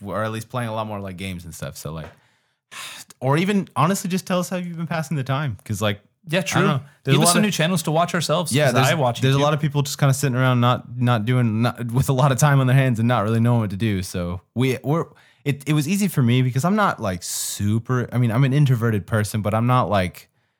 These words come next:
Speaker 1: don't ever leave the house kinda.
Speaker 2: Yeah.
Speaker 1: But, like, I don't know. I'm fortunate that, like, a lot of the activities that I do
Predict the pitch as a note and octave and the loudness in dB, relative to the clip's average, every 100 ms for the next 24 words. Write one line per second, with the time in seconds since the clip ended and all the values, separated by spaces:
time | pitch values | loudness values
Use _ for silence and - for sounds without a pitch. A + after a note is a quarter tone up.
0 | _ _ G2 A2 G2+ G2 F#2+ F#2 G2 E2+ | _ _ -2 0 2 2 0 -2 -2 -4
1 | F2 F#2+ F#2 F#2+ - F#3+ F#2+ - - _ | -4 -2 -2 -4 0 2 2 -2 -8 _
2 | _ - A#2 A2+ B2+ A#2 - - C#3 B2 | _ -4 -2 2 2 0 -6 -2 0 2
3 | G#2+ G#2+ A#2+ - C#3 C#3 C3 G2 A2 F#2 | 2 2 2 0 0 0 -2 0 -4 -2
4 | G2 G#2 G2+ G#2 G2+ G#2 F2+ - A2 G#2+ | -4 -2 0 0 0 -2 -4 -4 -4 -2
5 | G#2 G2+ G2 F2+ F#2 G2 G#2 | -4 -4 -4 -4 -4 -4 -4